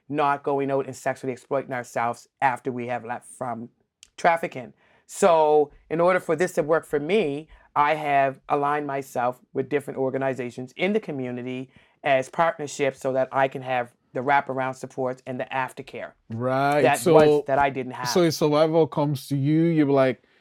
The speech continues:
Speaker 2: you can talk to this place and
Speaker 1: Mm-hmm.
Speaker 2: do you wanna go to this place and know that
Speaker 1: Exactly.
Speaker 2: place for your mental health, for your physical
Speaker 1: Exactly,
Speaker 2: health, and all these
Speaker 1: exactly.
Speaker 2: things.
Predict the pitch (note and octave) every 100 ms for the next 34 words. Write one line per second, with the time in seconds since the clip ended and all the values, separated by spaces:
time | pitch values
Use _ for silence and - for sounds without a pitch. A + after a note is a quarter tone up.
0 | _ C#3 C#3 C3 C3 A#2 - A2 C#3+ G3+
1 | - - _ _ G3+ F#3+ F#3+ F#3 F#3 F3+
2 | D#3 C3 B2 A2+ - D3+ C3 B2+ C3 A#2+
3 | A#2 A#2+ A#2 - - A#2+ B2 G#3+ G3 -
4 | G3 F#3 - C#3+ E3 G3 F3+ E3 D#3+ E3
5 | E3 - _ _ _ - D3+ C#3 E3+ G3+
6 | G3 F#3 F3+ E3 D#3+ C3+ C3 A#2+ D#3 D3+
7 | E3 F#3 F#3+ E3+ E3 E3+ E3 D#3+ D#3 C3+
8 | C#3 E3+ D#3+ D3 D3+ D3 D3 C#3 C3 B2+